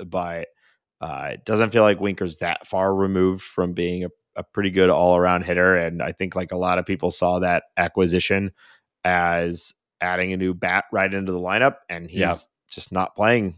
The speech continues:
Speaker 1: as much as I would have expected.
Speaker 2: Yeah, their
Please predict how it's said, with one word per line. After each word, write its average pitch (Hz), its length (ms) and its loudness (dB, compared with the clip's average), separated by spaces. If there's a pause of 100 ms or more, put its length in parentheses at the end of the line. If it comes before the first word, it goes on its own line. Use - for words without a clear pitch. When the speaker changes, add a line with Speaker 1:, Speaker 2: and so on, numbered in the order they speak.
(100)
Speaker 1:
as 87 160 -8
much 87 400 -4
as 82 520 -6
I 85 40 -8
would 87 120 -4
have 87 100 -6
expected. - 480 -6 (920)
Speaker 2:
Yeah, 160 280 2
their 165 400 6